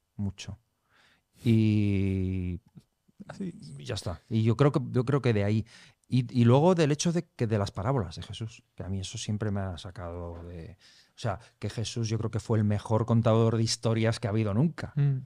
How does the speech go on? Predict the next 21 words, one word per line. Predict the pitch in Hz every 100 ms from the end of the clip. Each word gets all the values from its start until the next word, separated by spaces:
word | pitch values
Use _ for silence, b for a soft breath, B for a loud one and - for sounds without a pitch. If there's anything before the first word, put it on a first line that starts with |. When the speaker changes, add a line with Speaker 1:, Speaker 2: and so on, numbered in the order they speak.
| _ _ _ -
Speaker 1:
Y | 117
ser | - 120
capaz | 120 113 120 117
de | 120 120 113
decir, | 110 - 127 120 110 - b b
traernos | 113 120 123 127 123 -
r-, | 139 117 -
verdades, | 127 117 113 110 120 120 117 113 - - _ _ _ _ _ - b b b b _ -
mm, | 113 117 107 107 110
divinas | 107 113 143 120 101 - - _ -
y | 113 107 104 _ _ _
ponérnoslas | 110 110 117 113 110 -
en | 104
una, | 110
el | 113 107
sembrador | 98 117 107 98 107 131
salió | 117 110 117
a |
sembrar, | - 123 123 139 - _ -
Speaker 2:
Ujú. | 143 143 143 - _ -
Speaker 1:
¿no? | 104 185